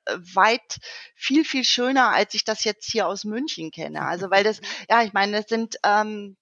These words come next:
Speaker 1: unglaublich kreative Restaurantmaker, also wirklich, äh, irre mit großen Fisch-, äh, Aquarien mittendrin oder,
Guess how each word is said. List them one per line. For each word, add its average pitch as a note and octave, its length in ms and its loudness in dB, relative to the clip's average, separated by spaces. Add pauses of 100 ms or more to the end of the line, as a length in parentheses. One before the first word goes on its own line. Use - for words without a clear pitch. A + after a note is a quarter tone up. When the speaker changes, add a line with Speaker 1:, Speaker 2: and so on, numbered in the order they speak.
(140)
Speaker 1:
unglaublich B3+ 760 2
kreative B3 840 0
Restaurantmaker, A3 1080 0
also F#3+ 360 -6
wirklich, A3 540 -4
äh, C#3+ 120 -4 (120)
irre G3+ 280 2
mit F#3+ 320 -8
großen A#3+ 420 -6
Fisch-, - 460 -2 (100)
äh, A3 220 4
Aquarien A#3+ 960 0
mittendrin G#3 1160 -4
oder, E3 520 0